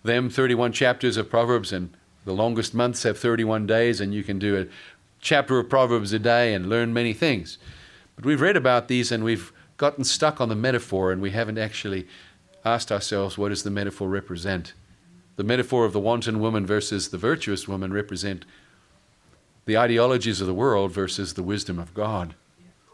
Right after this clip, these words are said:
It represents the word of the world versus the word of God. It's got nothing to do with sexuality, although it encompasses all those things.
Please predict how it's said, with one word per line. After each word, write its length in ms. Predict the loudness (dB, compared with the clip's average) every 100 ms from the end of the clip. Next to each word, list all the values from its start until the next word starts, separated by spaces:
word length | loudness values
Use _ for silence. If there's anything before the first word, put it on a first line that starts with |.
| _ -20 -20 -20 _ _ _ _ _ _ -20 _ _ _ _
It 80 | -2
represents 560 | 0 2 2 2 2 2
the 80 | 2
word 220 | 4 2
of 60 |
the 80 | 2
world 380 | 2 4 6 4
versus 380 | 2 0 -2 -4
the 80 | -2
word 240 | 0 0
of 80 | 0
God. 380 | 2 4 2 -2 _ _ _ _ _ _ _ _ _ _ _ _ _ _ _
It's 140 | -4
got 140 | -2 2
nothing 260 | 2 2
to 100 | 0
do 160 | 2 2
with 140 | 2
sexuality, 880 | 2 0 2 2 4 2 0 -4 -6 _
although 320 | -2 2 2
it 80 | 2
encompasses 640 | 0 0 -2 -2 -6 -4 0
all 160 | 0
those 280 | 0 0 -2
things. 340 | -4 -4 -6